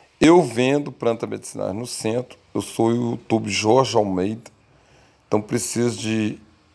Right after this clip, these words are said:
unir o Vale do Aço todo para nós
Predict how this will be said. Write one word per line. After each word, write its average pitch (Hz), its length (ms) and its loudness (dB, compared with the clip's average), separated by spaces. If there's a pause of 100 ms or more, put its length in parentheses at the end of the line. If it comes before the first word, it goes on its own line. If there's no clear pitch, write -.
(260)
unir 202 460 4
o 113 220 -2
Vale 110 260 4
do 104 160 2
Aço 104 240 0
todo 127 320 -6 (480)
para 127 260 6
nós 113 560 0